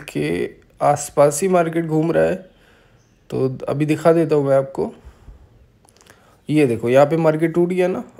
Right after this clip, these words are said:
आ गई ग्रीन कैंडल। अभी देखते हैं इसको, ये definitely अपने की लेवल के पास में ही है।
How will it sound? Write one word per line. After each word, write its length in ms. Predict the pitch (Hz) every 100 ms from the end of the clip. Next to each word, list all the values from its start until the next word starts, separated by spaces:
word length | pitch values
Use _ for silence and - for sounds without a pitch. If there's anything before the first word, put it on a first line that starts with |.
| -
आ 120 | 143
गई 280 | 160 185 180
ग्रीन 220 | 190 190
कैंडल। 340 | 185 180 233 262 _ -
अभी 260 | - 143
देखते 340 | 139 135 - 147
हैं 120 | 143
इसको, 360 | 147 - 240 - _ _ _ _ _ _ _ _ _ _ _ _ _ _ -
ये 240 | - 160 175
definitely 640 | 139 131 - 156 147 151
अपने 260 | 143 139 139
की 160 | 139 135
लेवल 280 | 123 -
के 120 | - 127
पास 340 | - - -
में 80 | 117
ही 60 | 113
है। 220 | - -